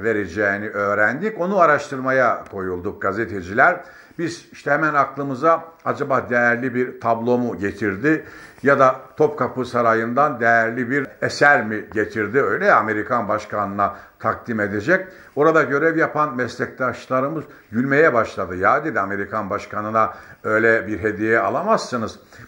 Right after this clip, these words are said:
Kabul etmezler. Yasa buna müsait değil. Sadece Amerikan başkanlarına değil, senatörlere, bakanlara, C I A başkanına iki yüz elli doların üstünde bir hediye almak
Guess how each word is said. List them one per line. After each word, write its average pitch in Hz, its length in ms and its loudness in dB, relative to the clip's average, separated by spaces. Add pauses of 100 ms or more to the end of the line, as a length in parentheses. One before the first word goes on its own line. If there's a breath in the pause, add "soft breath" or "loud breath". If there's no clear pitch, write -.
(200 loud breath)
Kabul 131 280 0
etmezler. 143 720 2 (180 loud breath)
Yasa 151 600 2
buna 101 360 -4
müsait 90 640 -4
değil. 85 240 -8 (140)
Sadece 151 420 2
Amerikan 147 460 -2
başkanlarına 143 800 0
değil, 151 260 2 (120)
senatörlere, 123 1120 0
bakanlara, 123 720 0
C - 160 -8
I 127 80 2
A 156 220 4
başkanına 123 640 -2 (300 loud breath)
iki 156 180 -10
yüz 156 160 -2
elli 135 460 0
doların 107 480 4
üstünde 123 600 -2
bir 127 240 -2
hediye 123 340 2
almak 135 540 0